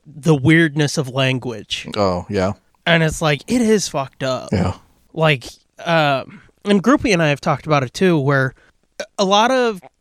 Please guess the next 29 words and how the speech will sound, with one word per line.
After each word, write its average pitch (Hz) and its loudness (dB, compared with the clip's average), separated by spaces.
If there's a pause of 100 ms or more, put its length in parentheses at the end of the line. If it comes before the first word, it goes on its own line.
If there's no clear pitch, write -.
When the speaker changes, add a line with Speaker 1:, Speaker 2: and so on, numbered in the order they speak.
(140)
Speaker 1:
countries, 208 -6
they 196 0
have 175 -2
one 180 2
word 185 0
that 175 -8
means 165 -4
a 139 -8
lot 151 2
of 175 0
things, 196 -2
and, 160 -6 (260)
or 160 0
a 156 -4
lot 196 2
of 160 -4
languages, 185 -4
and 175 0
we're 190 2
like, 165 0
"Nah, 214 4
fuck 226 -2
that. 180 0 (460)
Here's 294 4
fucking 214 -4
five 208 2
words 208 0
that 160 -2
are 160 -4